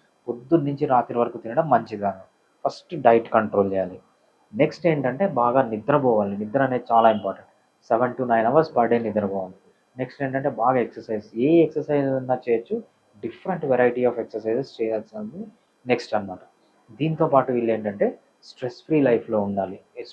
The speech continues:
లైఫ్లో ఎంత స్ట్రెస్ తగ్గించుకుంటే అంత హ్యాపీగా ఉంటారు. దాంతోపాటు వీళ్ళు మెయిన్గా అడిక్షన్స్ ఏవైతే ఉన్నాయో, ఆల్కహాల్ కానీ, స్మోకింగ్ కానీ, ఇట్లాంటివన్నీ తగ్గించుకుంటే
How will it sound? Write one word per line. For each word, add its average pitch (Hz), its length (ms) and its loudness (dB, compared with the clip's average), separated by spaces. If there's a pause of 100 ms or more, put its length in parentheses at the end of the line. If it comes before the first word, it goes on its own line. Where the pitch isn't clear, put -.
(100)
లైఫ్లో 147 320 4
ఎంత 127 240 -2
స్ట్రెస్ 123 400 -4
తగ్గించుకుంటే 110 580 -4 (420)
అంత 113 200 2
హ్యాపీగా 110 460 0
ఉంటారు. 95 280 -8
దాంతోపాటు 110 720 0 (360)
వీళ్ళు 107 160 -4
మెయిన్గా 113 460 -4 (120)
అడిక్షన్స్ 131 480 -2
ఏవైతే 107 320 2
ఉన్నాయో, 104 300 -4 (380)
ఆల్కహాల్ 107 520 2
కానీ, 104 260 -2
స్మోకింగ్ 107 500 -6
కానీ, 104 180 -4
ఇట్లాంటివన్నీ 101 580 -4
తగ్గించుకుంటే 208 720 -2